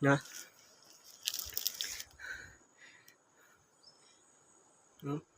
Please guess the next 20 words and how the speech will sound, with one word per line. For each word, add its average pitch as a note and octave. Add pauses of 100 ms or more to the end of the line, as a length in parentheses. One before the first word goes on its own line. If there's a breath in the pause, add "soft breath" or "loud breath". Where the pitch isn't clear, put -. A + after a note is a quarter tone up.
(160)
Na C3
ba C3
kayo, C3
Sir C#3
Idol? C3 (460)
Purtasan D#3
mo, D3+
dol. F#3+ (1120)
Sa -
iyong C3+
pag-content C3
creator, C#3
ya. D3+ (2750 soft breath)
Gusto -
mong D#3+
gali D#3+
mo, D3+
dako D#3
yung D3+
followers. D#3